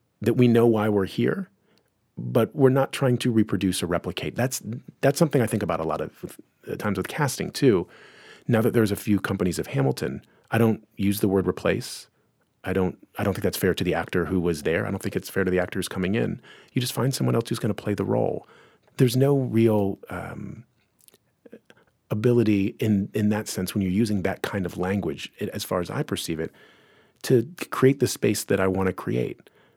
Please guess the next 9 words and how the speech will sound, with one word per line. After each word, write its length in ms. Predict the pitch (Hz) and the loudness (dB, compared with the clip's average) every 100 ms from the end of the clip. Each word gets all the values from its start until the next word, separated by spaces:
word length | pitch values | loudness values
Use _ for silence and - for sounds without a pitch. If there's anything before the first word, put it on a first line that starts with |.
| _ - | _ -6
Um, 180 | 92 | -4
so 400 | 90 - 95 90 - _ _ _ _ _ _ - | -2 2 2 2 -2 _ _ _ _ _ _ -16
lookalikes 580 | - 110 117 117 107 - | -4 -2 2 2 2 2
aren't 140 | 110 | 2
interesting 440 | 104 110 - 107 104 | 2 0 -2 -2 -2
to 120 | - | 0
me. 400 | 101 95 95 101 - _ _ | 0 2 0 -4 -12 _ _
Um, 240 | 90 67 - - | -10 -10 -12 -6
essence 600 | 107 - 71 - - - | -4 -2 -6 -6 -14 -14